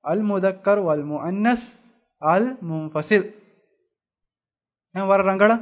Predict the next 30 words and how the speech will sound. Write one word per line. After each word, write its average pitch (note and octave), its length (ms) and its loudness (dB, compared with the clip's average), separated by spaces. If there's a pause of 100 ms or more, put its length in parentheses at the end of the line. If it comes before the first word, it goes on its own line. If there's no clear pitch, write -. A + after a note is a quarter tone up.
(120)
හඳම් F3+ 320 2
බහට්ටාති. C3+ 420 -6 (200)
මුදරිස් A#3+ 340 -2
බයි G#3 160 2
මිසාල් G3+ 400 2
තන් G3+ 240 -4
අදි D3+ 240 -6 (160)
තියකු D#3+ 260 -8
දෙන්න D#3 200 -6 (260)
කියා D#3+ 300 0
දෙන F3 220 -2
මිගොත D3+ 340 -4
ضمير C#3 380 -2
බේනුම් C#3+ 300 0
කොග්ගෙන් D3 340 4 (220)
ජවාබ් D3+ 360 4
දීෆාවා. C#3 380 0
ඒරුන් D#3+ 220 0
තියකු D#3 220 -4
දෙන්න D#3+ 240 -4
බොඩන් C#3+ 280 -4
හඳම් C#3 320 -6
හුන්නානේ C#3+ 340 -2
එහෙම C#3 100 -4
මුදරිසන් B2+ 400 -6
හීවනි. C3+ 320 -2 (1300)
අයින A#3+ 260 2
මුහම්මදුන්? E3+ 640 0 (760)
මුහම්මදු G#3 460 0
කොබාත? F3 400 2